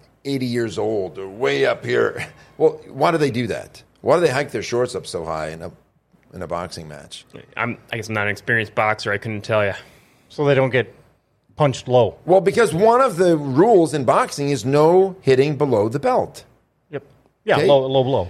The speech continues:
Speaker 1: You
Speaker 3: Yep.
Speaker 1: can hit someone in the stomach, but you can't hit in the chest. You can anywhere from the belt up, but you can't hit below the belt. So they, so it, it, <laughs> it pays for them to have the belt as high as possible. That's my analysis anyway. So here's what we do. We say, "Okay,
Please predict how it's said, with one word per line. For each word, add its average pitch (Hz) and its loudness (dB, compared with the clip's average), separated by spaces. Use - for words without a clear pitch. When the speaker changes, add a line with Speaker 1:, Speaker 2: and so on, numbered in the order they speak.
Speaker 1:
You 208 0
Speaker 3:
Yep. 196 0
Speaker 1:
can 233 4
hit 233 2
someone 202 4
in 143 0
the 117 -6
stomach, 185 0
but 131 0
you 123 -6
can't 165 0
hit 151 0
in 151 0
the 117 -4
chest. 233 0
You 156 -6
can 143 -4
anywhere 190 4
from 160 -4
the 147 2
belt 160 2
up, 208 4
but - -2
you - -10
can't 175 0
hit 170 -2
below 156 4
the 151 -6
belt. 156 2
So 147 2
they, 143 -2
so 147 2
it, 139 0
it, 127 -4
<laughs> - -18
it 139 -2
pays 180 0
for 233 -10
them 226 -6
to - -4
have 127 -2
the 127 -6
belt 131 -2
as 123 -6
high 123 2
as 107 -4
possible. 117 -4
That's 95 -8
my 98 -2
analysis 76 -10
anyway. 78 -10
So - -2
here's 226 4
what 233 0
we 214 0
do. 180 4
We 135 0
say, 156 2
"Okay, 156 2